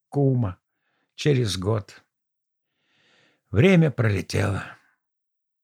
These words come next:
Сентябрь в победном сорок пятом вышел мокрым, холодным. Ботва в огородах почернела. Стёжка, что сбегает от хутора к реке, поросла за лето колким бурьяном.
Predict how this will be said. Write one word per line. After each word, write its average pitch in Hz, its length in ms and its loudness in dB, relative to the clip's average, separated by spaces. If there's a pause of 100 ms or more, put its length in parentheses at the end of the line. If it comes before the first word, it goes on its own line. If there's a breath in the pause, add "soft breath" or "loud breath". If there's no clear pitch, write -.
(640)
Сентябрь 170 680 4 (200)
в - 120 -20
победном 135 580 2
сорок 127 380 0
пятом 139 380 0
вышел 120 400 0
мокрым, 120 580 0
холодным. 117 840 0 (1300)
Ботва 165 500 4
в 160 60 4
огородах 143 600 2
почернела. 131 880 0 (760)
Стёжка, 185 640 0
что 139 240 0
сбегает 139 580 2
от 139 160 0
хутора 135 400 -2
к 104 100 -12
реке, 135 320 0
поросла 131 600 0
за 131 160 0
лето 135 340 0
колким 131 500 0
бурьяном. 120 720 2